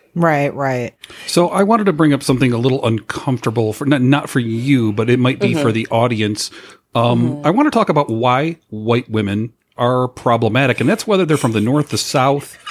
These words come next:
Speaker 2: uh, whether they're blue or red, and specifically, let's address white women's tears that have been turned into weapons. Can you explain that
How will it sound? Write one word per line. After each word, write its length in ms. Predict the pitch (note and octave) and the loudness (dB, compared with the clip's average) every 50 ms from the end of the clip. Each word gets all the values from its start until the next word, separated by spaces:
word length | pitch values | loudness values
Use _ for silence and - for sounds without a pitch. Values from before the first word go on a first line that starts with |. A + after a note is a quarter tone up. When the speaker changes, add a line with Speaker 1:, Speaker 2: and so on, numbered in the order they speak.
| - - _ _ _ - | -14 -14 _ _ _ -2
Speaker 2:
uh, 100 | B2 A#2 | 0 2
whether 220 | A#2+ C3 C#3 C#3+ B2+ | 4 4 4 4 4
they're 160 | B2+ A#2+ A2 | 2 2 2
blue 420 | G#2+ A#2+ B2 A#2+ C3+ C#3 C#3+ C#3+ - | 2 2 2 4 6 6 4 4 4
or 340 | C3+ A#2 A2 A2+ G#2+ G#2+ G#2 | 2 2 2 2 0 0 0
red, 400 | A#2 B2 C3+ D3+ D#3+ D3 D#3 - - - - - _ _ _ | 0 2 2 2 2 0 -2 -4 -6 -16 -20 -20 _ _ _
and 260 | - B2+ B2+ B2 B2 - | 2 2 2 2 0 -2
specifically, 680 | - - C#3 - - - D#3 D3 - C#3+ - C#3+ B2 | -2 -2 -2 -2 0 0 0 0 0 0 0 0 2
let's 220 | A#2+ C3+ C3 - | 2 0 0 0
address 380 | C3+ A2+ A#2+ B2+ A#2+ - - A#2 | -2 0 0 0 0 -2 0 0
white 200 | A#2+ B2+ C3 B2+ | 0 0 2 2
women's 380 | C3 B2 B2+ A#2+ A2+ G#2+ - | 0 2 2 0 0 -2 -6
tears 460 | - - - D3+ D3 D3 D3 C#3+ C3 - | -10 -6 -2 -2 0 0 0 -2 -2 0
that 100 | C3+ C3 | 0 0
have 120 | C3 A#2+ | 2 2
been 140 | C#3+ C#3 B2 | 0 0 0
turned 260 | - - A#2+ A2 G#2+ | -2 -2 -2 -2 0
into 180 | G#2 G2+ - G#2+ | -2 -2 -2 -4
weapons. 380 | G#2 G#2 G2+ - G#2 G2 F#2+ - | -4 -6 -6 -6 -8 -10 -10 -6
Can 160 | - A#2 B2 | -4 0 0
you 100 | C#3+ C#3 | 0 0
explain 460 | - - - - - D3 D3+ D#3 D3 | 0 -4 -10 -4 0 2 2 4 2
that 260 | C#3 C3 B2+ C3 - | 2 0 -2 -4 -6